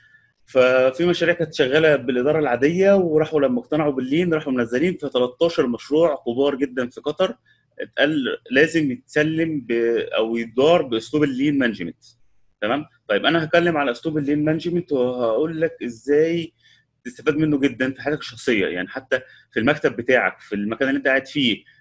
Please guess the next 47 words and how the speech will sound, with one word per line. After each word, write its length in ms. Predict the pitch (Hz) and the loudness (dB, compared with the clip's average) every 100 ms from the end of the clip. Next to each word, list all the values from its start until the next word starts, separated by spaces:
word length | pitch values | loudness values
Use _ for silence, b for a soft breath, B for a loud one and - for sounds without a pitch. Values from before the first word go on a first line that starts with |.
| _ | _
في 60 | - | -6
كل 200 | 170 170 | -2 0
حاجة 420 | 170 180 175 - | 0 0 0 -2
إزاي 240 | 120 147 | -2 -2
تطبقه. 540 | 170 - 117 117 76 - | -2 -4 -2 0 0 -4
إحنا 180 | 110 120 | -6 -4
بنطبقه 460 | 120 120 127 151 160 | -4 -2 0 0 -2
بشكل 280 | - 156 135 | -4 -8 -2
قوي 320 | 143 143 151 | -2 0 -2
جدًا 260 | 175 180 - b b _ | -4 -6 -8 b b _
في 100 | 123 | 2
بيم 160 | 147 | 2
أرابيا، 340 | 131 113 92 - | 2 0 -2 -6
وبيفيدنا 320 | 110 101 147 139 | -12 -4 -4 -2
كتير 200 | 151 135 | -4 -4
جدًا 320 | 147 147 156 | -4 -2 -4
في 120 | 123 | -2
إن 60 | 127 | -2
هو 120 | 135 | -2
ينظم 360 | 120 104 107 | -4 -4 -6
لنا 280 | 120 143 147 b b b - | -2 -2 -4 b b b -12
المحاضرات 500 | 110 113 107 113 120 | -10 -6 -2 -2 -4
بتاعتنا، 360 | - 123 143 143 | -4 -4 -2 -2
وبينظم 580 | 120 110 104 - 104 110 | -2 -6 -8 -8 -8 -6
لنا 120 | 117 | -6
المقالات، 580 | 110 107 107 113 139 123 | -8 -6 -2 0 0 -2
وبينظم 400 | 113 107 107 113 | -10 -6 -6 -6
لنا 120 | 120 | -8
الشغل 240 | - 107 | -8 -10
بتاعنا. 220 | 104 - _ _ _ _ _ _ _ _ 120 | -10 -18 _ _ _ _ _ _ _ _ -2
فده 140 | 127 | 0
اللي 140 | 139 | 0
إحنا 200 | 143 135 | -2 -4
هنتكلم 360 | 107 139 135 123 | -4 -4 -4 -2
فيه، 140 | 143 | -4
اللي 140 | 135 131 | -4 0
هو 260 | 139 143 b b b - | 0 0 b b b -16
أسلوب 220 | - 185 | -4 0
من 100 | 170 | 0
أساليب 260 | 139 151 160 | 0 0 0
الإدارة، 420 | - 123 107 90 - _ _ | -2 0 0 0 -10 _ _
أسلوب 240 | - 143 139 | -8 -4 -4
من 80 | |
أساليب 260 | 113 120 135 | -6 -6 -4
الإدارة 320 | 123 139 147 | -2 -2 -2
اسمه 280 | 120 127 113 | -2 -4 -4
لين 320 | 127 160 160 | -2 -4 -6